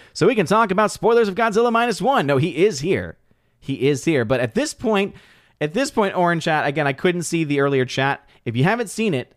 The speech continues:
and again, I know that, that the nearest one to you is, is far away, but if you care that much about it, man, come on. Come on, brother.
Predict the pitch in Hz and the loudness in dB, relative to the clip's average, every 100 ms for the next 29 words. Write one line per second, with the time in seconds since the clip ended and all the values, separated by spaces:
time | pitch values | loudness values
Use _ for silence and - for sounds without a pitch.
0 | _ 143 151 147 165 - 156 151 151 156 | _ -6 -6 -4 -4 -2 -2 0 0 2
1 | 165 151 143 - 107 117 _ 135 131 127 | 0 0 -2 -2 -12 -20 _ -4 -4 -2
2 | 120 135 135 135 131 - 127 127 123 110 | 0 0 0 -2 -4 -4 -4 -4 -4 -6
3 | - - 120 113 107 110 107 - _ 135 | -8 -4 0 2 2 0 -4 -12 _ 0
4 | 127 190 - 202 180 160 147 131 135 113 | 0 -6 -6 -4 -4 -4 -4 -2 -4 -4
5 | 107 85 - - - - - 117 101 85 | -4 -4 -6 -14 -18 -16 -4 -2 -2 -10
6 | _ _ _ - 370 339 165 110 90 92 | _ _ _ -2 0 2 0 0 -2 -2
7 | 107 123 | -2 -4